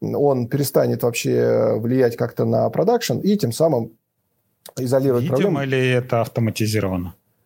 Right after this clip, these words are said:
Speaker 1: Это автоматизировано. То есть вот в этом релизном пайплайне, вот в этом continuous delivery, там, например, есть шаг. Выкладка в пристейбл.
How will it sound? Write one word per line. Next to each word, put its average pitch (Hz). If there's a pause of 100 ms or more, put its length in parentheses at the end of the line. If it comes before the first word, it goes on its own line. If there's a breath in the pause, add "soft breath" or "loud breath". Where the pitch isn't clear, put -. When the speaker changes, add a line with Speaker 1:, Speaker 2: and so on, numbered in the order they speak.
(120)
Speaker 1:
Это 220
автоматизировано. 156
То 123
есть 117
вот 135
в 151
этом 151
релизном 156
пайплайне, 170
вот 123
в 135
этом 123
continuous 131
delivery, 117 (200 loud breath)
там, 233
например, 156
есть 147
шаг. 113 (240)
Выкладка 185
в 135
пристейбл. 127